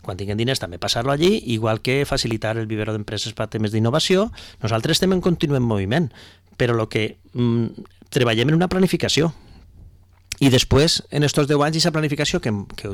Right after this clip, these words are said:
tots poden treballar, també poden canviar les circumstàncies. I també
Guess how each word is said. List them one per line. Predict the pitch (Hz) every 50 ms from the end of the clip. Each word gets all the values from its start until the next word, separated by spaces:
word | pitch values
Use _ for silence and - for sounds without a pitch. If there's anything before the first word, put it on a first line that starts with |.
| - - -
tots | - 120 113 - -
poden | - - 113 120 113
treballar, | 110 123 120 117 120 131 127 -
també | 151 156 156
poden | - 160 170 170
canviar | 156 160 156 147
les | 117 113 -
circumstàncies. | 120 - - 90 - - 131 - - 95 - - - - - - -
I | - 117
també | - 110 101 107 110